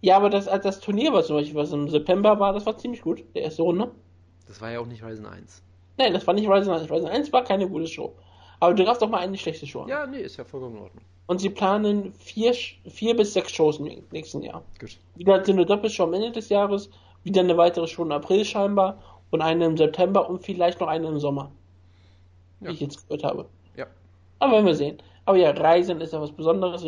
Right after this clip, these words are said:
Speaker 1: Reisen macht Spaß und Reisen ist gut für die Seele. Und damit verabschieden wir uns für diese Ausgabe.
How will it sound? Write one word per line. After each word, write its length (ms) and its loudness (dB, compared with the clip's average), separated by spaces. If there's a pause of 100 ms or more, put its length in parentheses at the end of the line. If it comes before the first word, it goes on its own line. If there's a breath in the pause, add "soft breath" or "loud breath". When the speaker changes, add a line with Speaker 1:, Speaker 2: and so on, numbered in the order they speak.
(100)
Speaker 1:
Reisen 360 2
macht 140 -6
Spaß 440 -2
und 200 -6
Reisen 360 -2
ist 120 -6
gut 180 -6
für 100 -4
die 100 4
Seele. 380 4 (540 soft breath)
Und 100 -2
damit 260 2
verabschieden 520 0
wir 80 2
uns 240 -2
für 500 2
diese 260 0
Ausgabe. 640 2